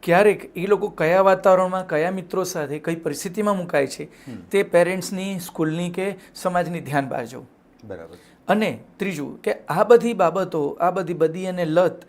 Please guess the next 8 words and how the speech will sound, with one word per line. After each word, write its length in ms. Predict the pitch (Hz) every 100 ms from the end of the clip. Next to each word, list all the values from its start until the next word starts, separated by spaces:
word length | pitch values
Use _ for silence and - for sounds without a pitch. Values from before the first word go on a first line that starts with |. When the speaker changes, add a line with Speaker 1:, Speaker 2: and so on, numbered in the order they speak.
| _
Speaker 2:
હમ. 80 | 117 92 _ _ -
Speaker 1:
નું 260 | 202 214 156
બાળકોથી, 1040 | 143 180 214 208 214 185 196 226 - - - - - 151
અ, 60 | 165
ડિસ્ટન્સ 520 | 156 - 208 190 156
ન 80 | 139
હોવું. 320 | 117 117 - _ _ 127
Speaker 2:
હમ. 260 | 110 95